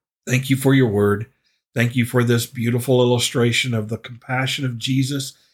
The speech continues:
and your compassion in giving us Jesus. Thank you that Jesus Christ has power over the living and the dead. And we thank you, Father, that this is recorded in Scripture for us, so that we too can be witnesses to this great miracle.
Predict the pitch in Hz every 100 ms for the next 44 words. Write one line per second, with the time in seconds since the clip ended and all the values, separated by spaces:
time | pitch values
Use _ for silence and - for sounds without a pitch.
0 | _ - 120 110 139 160 117 117 117 107
1 | - 131 143 139 135 151 135 107 95 -
2 | 120 104 90 87 - - _ - 139 165
3 | 160 160 127 143 160 170 135 - 147 147
4 | - 147 139 - - 139 139 135 135 135
5 | 135 123 131 127 131 123 117 113 104 101
6 | 104 - _ _ _ _ _ _ _ -
7 | 123 127 120 120 151 151 147 135 139 127
8 | 123 123 120 113 131 - 131 127 120 -
9 | 131 127 127 120 - 120 - 139 131 139
10 | 139 117 - - _ _ _ _ _ -
11 | 143 139 135 135 160 165 - 156 113 98
12 | _ _ _ _ - 131 135 123 139 143
13 | 127 127 117 - 131 117 117 - 120 120
14 | - 120 113 110 - -